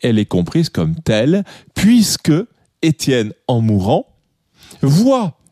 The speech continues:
alors qu'il revit la passion du Christ, il est le premier martyr, il est son témoin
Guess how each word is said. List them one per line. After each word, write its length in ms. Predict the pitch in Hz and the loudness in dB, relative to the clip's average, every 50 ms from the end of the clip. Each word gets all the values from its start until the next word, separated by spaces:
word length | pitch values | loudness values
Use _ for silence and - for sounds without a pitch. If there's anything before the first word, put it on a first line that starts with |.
| _ - | _ -4
alors 260 | 131 131 135 139 - | -2 0 0 -2 -2
qu'il 180 | - - 117 107 | -4 -4 -2 -2
revit 580 | 104 95 117 131 135 123 117 127 135 123 101 - _ _ _ _ _ _ _ _ _ - | 0 0 0 0 0 0 -2 -2 -4 -4 -4 -8 _ _ _ _ _ _ _ _ _ -4
la 240 | 85 82 78 76 | -2 -2 -2 -2
passion 500 | 73 - - - 147 139 - - 156 135 | -6 -6 -6 -6 -4 -2 0 0 0 0
du 140 | 127 120 107 | 0 -2 -6
Christ, 500 | - - - 240 254 202 - - - - _ _ - - | -6 -2 0 2 2 0 -2 -6 -14 -20 _ _ -8 -4
il 140 | 104 101 98 | -2 0 0
est 60 | 92 | 0
le 120 | 90 87 | 0 0
premier 380 | 80 - - 120 104 101 98 98 | -2 -2 -4 -4 -2 -2 -2 -2
martyr, 540 | 104 117 120 - - 226 240 269 247 - - - _ _ - - - - - - - - - | -2 -4 -6 -4 -2 -2 -2 -2 -2 -6 -12 -20 _ _ -20 -20 -20 -20 -20 -20 -20 -16 -6
il 180 | - 101 104 107 | -4 -2 0 0
est 60 | 110 | 0
son 200 | 101 - 98 98 | 0 -2 -2 -4
témoin 540 | 92 - 131 127 123 127 135 135 123 110 101 | -2 -2 -2 -2 -2 -2 -2 -4 -4 -4 -6